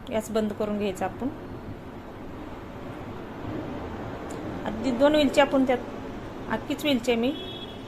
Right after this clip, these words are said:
मधून सोलून घेतली आणि टाकली. आता आपला पाक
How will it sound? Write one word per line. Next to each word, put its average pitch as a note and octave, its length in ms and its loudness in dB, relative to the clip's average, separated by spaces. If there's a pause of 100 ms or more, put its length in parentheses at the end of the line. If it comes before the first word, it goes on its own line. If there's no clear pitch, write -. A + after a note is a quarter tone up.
(200)
मधून A3 280 2 (920)
सोलून G#3+ 280 4
घेतली G#3 280 0
आणि A3 180 2 (120)
टाकली. F#3 320 -2 (2750)
आता A#3 220 0
आपला A#3+ 200 2
पाक A3+ 320 4